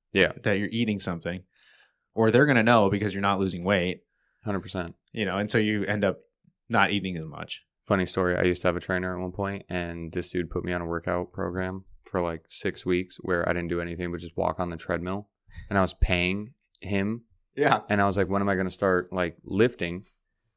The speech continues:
Speaker 1: And he was like, "No, we're just gonna do this to get some weight loss." And he would have me, like, track my diet and everything like that. And one week I remember I had, like, Chipotle twice in the week.
Speaker 2: Yeah.
Speaker 1: And, like, I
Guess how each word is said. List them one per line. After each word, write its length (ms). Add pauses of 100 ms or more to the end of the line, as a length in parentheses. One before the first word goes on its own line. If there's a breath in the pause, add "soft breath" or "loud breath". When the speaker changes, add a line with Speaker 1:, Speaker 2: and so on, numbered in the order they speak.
(400)
Speaker 1:
And 80
he 60
was 120
like, 160
"No, 160
we're 120
just 120
gonna 160
do 140
this 160
to 100
get 140
some 140
weight 200
loss." 300
And 80
he 100
would 160
have 160
me, 120
like, 220 (100)
track 340
my 140
diet 240
and 80
everything 280
like 180
that. 280 (640)
And 180
one 120
week 200
I 60
remember 300
I 80
had, 460
like, 340 (160)
Chipotle 600 (120)
twice 300
in 60
the 80
week. 340
Speaker 2:
Yeah. 260 (200)
Speaker 1:
And, 400
like, 160
I 100